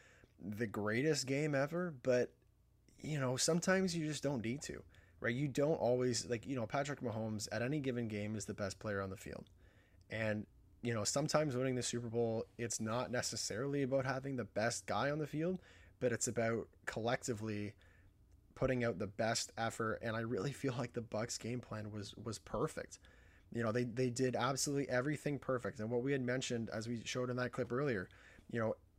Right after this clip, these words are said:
they, they established the run game. You know,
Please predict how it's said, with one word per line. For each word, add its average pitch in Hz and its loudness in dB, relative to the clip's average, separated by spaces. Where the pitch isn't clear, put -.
they, 135 4
they 110 0
established 143 2
the 135 2
run 127 2
game. 95 -2
You 104 -4
know, 98 -2